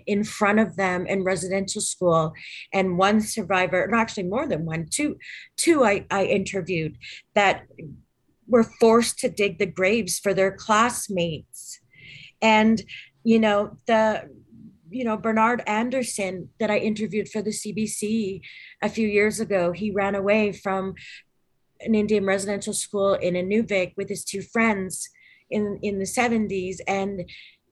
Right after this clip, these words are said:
they tried to make it home to Tuktoyaktuk, and, uh, his two friends died. They didn't make it.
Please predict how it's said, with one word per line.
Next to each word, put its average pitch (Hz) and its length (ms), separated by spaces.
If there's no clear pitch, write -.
they 208 160
tried 220 360
to 220 100
make 202 220
it 175 80
home 190 340
to 185 100
Tuktoyaktuk, 196 1040
and, 180 280
uh, 175 280
his 214 200
two 247 220
friends 214 340
died. 196 440
They 208 100
didn't 190 300
make 185 260
it. - 140